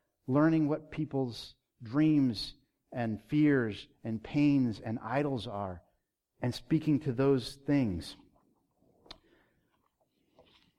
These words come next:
There's another th-, point that I want to bring up here as we talk about this, and that is that, that in their delusion, they turned –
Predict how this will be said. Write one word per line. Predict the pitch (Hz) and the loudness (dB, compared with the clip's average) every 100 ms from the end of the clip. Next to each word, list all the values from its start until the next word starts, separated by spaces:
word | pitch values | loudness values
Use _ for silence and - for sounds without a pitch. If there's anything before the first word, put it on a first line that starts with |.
| - - _ _ - | -20 -20 _ _ -6
There's | 139 | -2
another | 139 156 165 | 4 6 4
th-, | - - - | 2 -8 -10
point | - 127 120 | -4 -4 -2
that | 113 | -2
I | |
want | 110 113 | 0 -2
to | |
bring | 104 113 113 | -2 -2 -2
up | 113 | -2
here | - 113 117 - - | -2 0 -2 -6 -12
as | 107 | -8
we | 107 | -8
talk | - 110 107 | -4 -6 -4
about | 104 104 - | -4 -4 -4
this, | 104 - - _ _ _ _ _ | -8 -10 -20 _ _ _ _ _
and | 117 | 0
that | 127 127 | 2 2
is | 123 101 | 0 0
that, | 123 117 - _ _ _ _ | 0 0 -6 _ _ _ _
that | 123 123 | -8 -4
in | 151 156 165 | 2 4 4
their | 151 | 4
delusion, | 120 117 120 117 107 110 113 | 2 0 2 0 -2 -4 -2
they | 110 | -2
turned – | - 151 147 147 | -4 -2 0 0